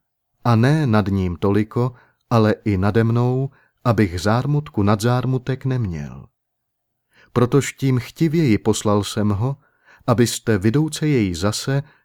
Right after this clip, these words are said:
radovali se, a já, abych se tak nekormoutil. Přijmětež jej tedy v Pánu se vší radostí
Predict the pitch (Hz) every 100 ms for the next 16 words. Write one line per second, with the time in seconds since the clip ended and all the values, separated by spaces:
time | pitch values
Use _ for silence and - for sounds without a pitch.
0 | _ - 107 110 107 107 113 123 - 135
1 | 147 - _ _ _ _ 117 107 113 143
2 | 156 151 156 151 - 147 196 151 139 135
3 | 107 87 82 76 - 69 67 67 - _
4 | _ _ _ - - 127 156 170 180 185
5 | - 151 156 165 156 127 107 - - 117
6 | 127 135 143 143 - - 135 - 147 135
7 | 135 123 - - 90 80 76